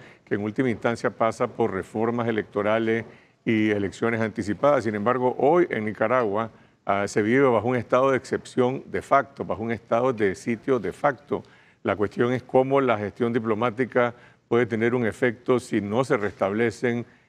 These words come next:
las libertades democráticas, si la gente no puede marchar en las calles y si uno puede tampo-, también ejercer la libertad de prensa y la libertad de expresión.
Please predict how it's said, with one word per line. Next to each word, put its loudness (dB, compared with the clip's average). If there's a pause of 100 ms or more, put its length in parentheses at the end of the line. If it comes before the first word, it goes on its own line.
(100)
las -2
libertades 0
democráticas, -2
si -4
la -2
gente -2
no -4
puede 0 (280)
marchar -2
en -4
las -6
calles 0
y -4
si -6
uno -4
puede 2
tampo-, -8
también -4
ejercer -4
la 0
libertad -2
de -2
prensa -4
y 0
la 0
libertad -4
de 0
expresión. -4